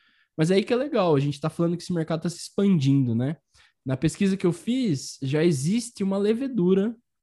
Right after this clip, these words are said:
atual no mercado, e já tem várias cervejarias utilizando desse processo. Uma delas é a Tol, é uma cervejaria, eu não sei,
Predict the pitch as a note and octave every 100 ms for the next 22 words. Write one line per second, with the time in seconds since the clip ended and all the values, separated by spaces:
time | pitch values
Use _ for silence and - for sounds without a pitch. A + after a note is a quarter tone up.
0 | _ - C#3 - E3 C#3 E3 E3 C#3+ C#3+
1 | B2+ A#2+ D3 F3+ F#3+ - C3+ C3 C#3+ D#3+
2 | D#3 C3+ E3+ G3 - E3 E3 D#3 C#3 D3
3 | D3 C#3 - D3 C3 C3+ E3 C#3 - -
4 | C3 - A#2 D3 - - C3+ C#3+ C#3 D3
5 | D#3+ C#3+ C3+ - B2+ C#3 F3 - _ _
6 | _ _ - A#2+ B2+ - C3 C3+ C3+ C#3
7 | C3 C3 C3+ C3 B2 C3+ D#3 - E3+ E3
8 | D#3+